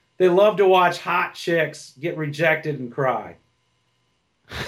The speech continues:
Speaker 1: I mean, they're really watching it for the ones that are gonna get turned down. Like, "Yeah, take that, you bitch. You're not good enough for him." You know, they just,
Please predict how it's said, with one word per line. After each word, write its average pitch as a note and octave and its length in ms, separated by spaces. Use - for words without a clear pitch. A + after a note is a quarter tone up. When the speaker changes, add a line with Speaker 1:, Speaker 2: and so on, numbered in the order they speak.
Speaker 1:
I E3+ 140
mean, E3+ 100
they're F#3+ 140
really G#3 260
watching F3+ 460
it D3 100
for E3 100
the D#3 100
ones D3 240
that C#3+ 40
are C#3+ 40
gonna C#3 120
get C#3 220
turned C3+ 260
down. A#2+ 320
Like, A#2 220
"Yeah, E3 260
take G3 280
that, D#3 200
you C3+ 100
bitch. C#3+ 360
You're E3 60
not D3+ 180
good D#3+ 100
enough C3+ 280
for B2+ 200
him." A2 100
You C#3+ 80
know, D3 140
they F3 140
just, D3+ 260